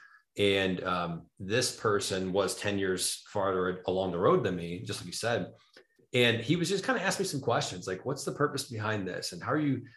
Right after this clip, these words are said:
taking those videos and converting them to meetings and calls and clients, you know? And what, what, what's the service? Like, what are you offering, really? You know, and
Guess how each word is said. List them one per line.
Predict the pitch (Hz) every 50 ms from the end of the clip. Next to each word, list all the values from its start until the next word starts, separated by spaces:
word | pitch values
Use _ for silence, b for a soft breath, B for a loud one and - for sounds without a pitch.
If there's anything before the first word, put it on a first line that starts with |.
| B B
taking | - - 135 131 120
those | 110 104 98 90 -
videos | 82 107 107 110 104 98 95 92 90 90 - -
and | 87 87 85
converting | - 90 90 92 95 95 98 98 90
them | 87 87 87 85
to | - - 92 87 85 85
meetings | 87 95 95 92 92 90 90 85 87
and | 82 80 80 82 - _
calls | - 92 90 90 92 85 85
and | 85 82 78 78 82 - - _ _ _
clients, | - - 98 101 101 95 85 80 76 - - -
you | 90 90
know? | 90 90 92 92
And | 92 90 85 b b b b b b _
what, | - 107 120 - - 120
what, | 123 139 135 127
what's | 143 143 - -
the | 127
service? | - - - - 117 117 113 107 - 87 - -
Like, | 98 -
what | 135 175
are | 165
you | - -
offering, | - 98 117 120 - - 104 92 85 82
really? | 101 117 131 147 156 151 120 101 - -
You | 90 104
know, | 107 104 101 101
and | 98 95 95